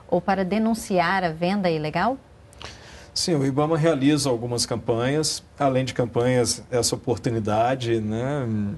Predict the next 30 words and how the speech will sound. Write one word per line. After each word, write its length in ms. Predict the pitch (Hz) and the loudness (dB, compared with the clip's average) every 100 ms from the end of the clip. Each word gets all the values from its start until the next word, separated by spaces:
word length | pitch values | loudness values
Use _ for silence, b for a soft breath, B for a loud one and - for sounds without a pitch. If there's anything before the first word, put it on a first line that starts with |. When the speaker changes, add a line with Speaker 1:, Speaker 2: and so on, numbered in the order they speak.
| - | -4
Speaker 2:
de 80 | 110 | -4
estar 360 | - 113 110 | -2 -2 -2
aqui, 340 | 101 - 104 117 | -4 -6 -4 -4
conversar 540 | 117 110 - 113 113 | -4 -2 -2 -2 -2
com 300 | 117 110 104 | -4 -4 -4
vocês, 420 | 107 - 104 113 | -4 -2 -2 -4
conversar 460 | - 110 101 117 113 | -4 -4 -2 -4 -4
com 360 | 120 107 101 - - B B B B | -4 -4 -4 -8 -16 B B B B
os 80 | - | -4
espectadores, 840 | 110 - 113 - 104 104 117 120 | -4 0 -2 -2 -4 -2 -2 -2
é 40 | 120 | -2
muito 320 | 123 151 151 | 0 0 -2
importante 760 | 127 120 - 110 110 123 - - - | -2 -2 -2 -4 -4 -6 -10 -14 -6
pra 420 | - 107 117 135 147 139 - | -2 0 0 0 -4 -10 -8
esclarecer 600 | 120 - 139 131 120 139 | -6 -2 0 0 0 -2
a 20 | |
população. 600 | 131 143 139 139 - 92 - B B B B B B B | -2 -2 -2 -2 -4 -8 -14 B B B B B B B
É, 460 | 123 120 120 123 123 | -2 0 0 -2 2
o 80 | 147 | 6
ibama, 340 | 170 175 190 | 6 4 0
em 360 | 185 175 165 147 | 0 0 0 2
determinado 600 | 147 156 156 147 147 147 | 0 2 0 0 0 0
momento, 800 | 131 120 123 143 143 - 147 143 | -2 -2 -2 -2 -4 0 0 2
fazia 320 | 147 143 147 | 0 -2 -2
campanha 500 | 147 135 131 135 139 | -2 -4 -2 -2 0
de 120 | 131 | -2
não 160 | 139 147 | -2 0
trafique 480 | 147 147 - 139 127 | -2 0 2 2 2
animais 280 | 117 104 101 | -2 -4 -4
silvestres. 460 | 95 87 - - | -6 -8 -8 -8